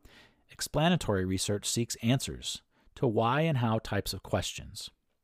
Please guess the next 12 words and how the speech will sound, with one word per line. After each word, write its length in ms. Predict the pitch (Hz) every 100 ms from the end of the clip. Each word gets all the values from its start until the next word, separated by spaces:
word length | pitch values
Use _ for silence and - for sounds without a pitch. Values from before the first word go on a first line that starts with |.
| _ _ -
It 100 | 131
attempts 340 | 127 131 123
to 120 | - -
connect 420 | - 117 123 -
the 80 | 131
dots 460 | 101 80 71 -
in 160 | - 104
research 560 | 92 - - - - - _ _ - - -
by 200 | 92 98
identifying 640 | 82 101 127 - 135 135
causal 400 | - 117 123 135
factors 640 | 135 127 123 - 143 139